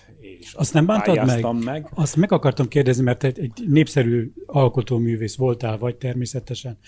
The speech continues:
Speaker 2: említetted, hogy rendeztél is, rengeteg szerepet volt, ha jól emlékszem,
Speaker 1: Igen.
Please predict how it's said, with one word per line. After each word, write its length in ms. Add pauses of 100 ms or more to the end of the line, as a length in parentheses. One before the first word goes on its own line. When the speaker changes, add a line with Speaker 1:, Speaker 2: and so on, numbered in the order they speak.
(220)
Speaker 2:
említetted, 580
hogy 140
rendeztél 760
is, 460
rengeteg 460
szerepet 460
volt, 440
ha 60
jól 240
emlékszem, 520
Speaker 1:
Igen. 180